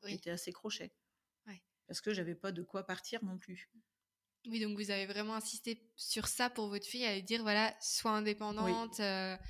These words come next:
Speaker 2: Oui,
Speaker 1: ouais.
Speaker 2: complètement.
Speaker 1: Mm.
Speaker 2: Sois indépendante, fais attention, euh...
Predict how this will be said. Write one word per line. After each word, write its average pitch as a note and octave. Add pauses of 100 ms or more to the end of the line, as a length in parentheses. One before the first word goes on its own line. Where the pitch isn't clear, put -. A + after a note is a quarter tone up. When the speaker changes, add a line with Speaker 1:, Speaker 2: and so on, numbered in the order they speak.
Speaker 2:
Oui, F#3 (220)
Speaker 1:
ouais. G3 (100)
Speaker 2:
complètement. F#3 (180)
Speaker 1:
Mm. G3+ (240)
Speaker 2:
Sois -
indépendante, G3
fais -
attention, G#3 (760)
euh... F3